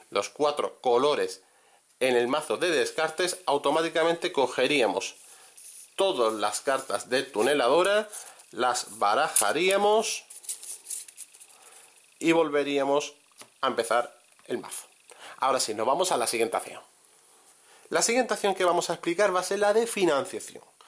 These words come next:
Colocamos nuestros discos en la carta y realizamos esta acción, que es la de financiación.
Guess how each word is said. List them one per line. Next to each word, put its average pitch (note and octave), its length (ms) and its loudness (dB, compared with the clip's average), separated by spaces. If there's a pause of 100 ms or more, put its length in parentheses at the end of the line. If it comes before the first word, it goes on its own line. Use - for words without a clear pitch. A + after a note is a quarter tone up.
(180)
Colocamos F3 520 2
nuestros B2 440 -2
discos - 560 -6 (580)
en A#2+ 140 -2
la A2 140 -2
carta B3 480 0 (240)
y E3 120 -6
realizamos E3 640 0
esta C3+ 240 -2
acción, F2+ 260 -8
que - 100 -8
es A2+ 40 -4
la C3 80 2
de D#3 120 0
financiación. G#2 680 -2